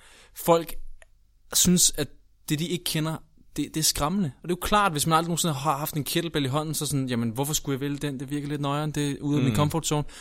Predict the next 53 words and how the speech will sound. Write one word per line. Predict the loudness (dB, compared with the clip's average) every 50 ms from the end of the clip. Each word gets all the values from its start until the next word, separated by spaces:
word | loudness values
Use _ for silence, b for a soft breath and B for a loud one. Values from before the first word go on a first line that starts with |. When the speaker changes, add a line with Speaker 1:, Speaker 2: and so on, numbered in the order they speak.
| B B
Speaker 1:
Hvis | 0 2 6 6
jeg | 6 6
som | 6 4 2
træner | 2 0 0 0 -2 -2
kan | -2 -4 -2
tage | 0 0 2 4
dig, | 6 6 6 6 4 0 B B B B B B B B -10 -8 -6 -4
okay, | -4 -4 -4 -4 -2
imaginært | 2 4 4 4 4 4 4 4 4 2 2
i | 2
hånden, | 2 2 2 2 0 -4 -6 B B B B B B
og | -4 -2
gå | 0
hen | 0 0 -2 -2 -2
og | -2 0
så | 0 0
introducere | 0 0 0 0 2 4 4 4 4 2 2
det | 0 0 2 2
her, | 2 2 0
det | -2 -2 -2 0 2
man, | 2 2 0 0 0
man, | 2 2 2
man | 2 2 4
laver | 4 6 6
et | 4 4
front | 4 2 2 2 4 2
rack | 2 2 2 0
med | 0 0
en | 0 -2
kettlebell | 0 0 0 0 0 -2 -2 -2
sådan | 0 0 0 0 0 -2
her, | -2 -2
og | -4 -4
så | -6 -6
videre, | -6 -4 -4 -4
så | -4 -4
videre, | -6 -6 -6 -4
så | -6 -6
videre. | -4 -4 -2 -2 -4 B B B B B B
Hvis | -4 -4 -2
det | 0
var | 0
i | 0
T | 2 2 2
R | 2 2 2 2 0
X'en, | 0 -2 0
hvordan | 0 0 0 0 0
indstiller | -2 -2 -2 0 0 0 2 2
man | 0 0 -2
den, | -4 -8
og | -8 -8
så | -6
videre. | -4 -4 -4 -4